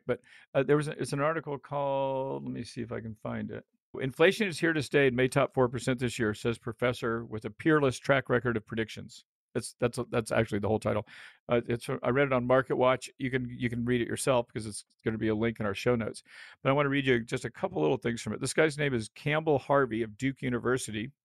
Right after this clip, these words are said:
He's an economist. Um, "Here's what's really important for investors to understand,"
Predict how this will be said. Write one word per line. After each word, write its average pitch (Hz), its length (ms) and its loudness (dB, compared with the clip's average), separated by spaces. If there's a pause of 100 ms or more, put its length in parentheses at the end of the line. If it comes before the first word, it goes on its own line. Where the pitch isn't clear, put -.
(140)
He's 127 80 -8
an 110 80 -4
economist. 117 720 -2 (880)
Um, 120 560 4 (1500)
"Here's 156 240 4
what's 147 200 -2
really 170 180 6
important 127 440 2
for 123 200 2
investors 117 500 0
to - 100 -6
understand," 107 640 -6